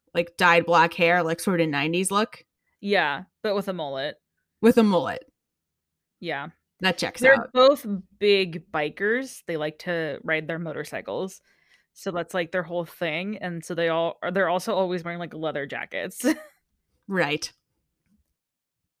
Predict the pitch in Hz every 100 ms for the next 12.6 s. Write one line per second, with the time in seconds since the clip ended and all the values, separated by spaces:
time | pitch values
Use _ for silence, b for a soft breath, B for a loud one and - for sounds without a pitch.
0 | _ _ _ B B - 240 233 214 226
1 | 254 311 277 214 185 185 202 180 175 175
2 | 180 147 - 139 139 202 - _ _ _
3 | _ _ 208 196 - 185 180 - 220 202
4 | 143 - 160 202 240 - _ _ _ _
5 | _ _ _ 185 180 170 160 160 165 -
6 | 135 180 226 233 - _ b b - 233
7 | 208 208 202 - 226 247 226 196 196 -
8 | 208 196 196 - 185 160 175 170 170 170
9 | 117 175 - - - - - 180 165 -
10 | - 190 - _ _ _ _ - 208 220
11 | 214 - 214 190 202 202 - 202 247 226
12 | 247 240 - 302 254 -